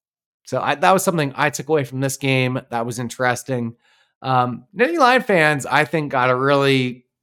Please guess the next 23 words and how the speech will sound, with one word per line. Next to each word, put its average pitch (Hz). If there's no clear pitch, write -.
nice 135
early 139
Christmas 131
gift. 135
It 135
was 135
great 131
to 131
see -
Seth 135
Lundy 127
back 117
today. 120
He 160
was 139
Penn 143
State's 139
leading 135
scorer. 143
He 127
had 127
thirty 170
minutes, 143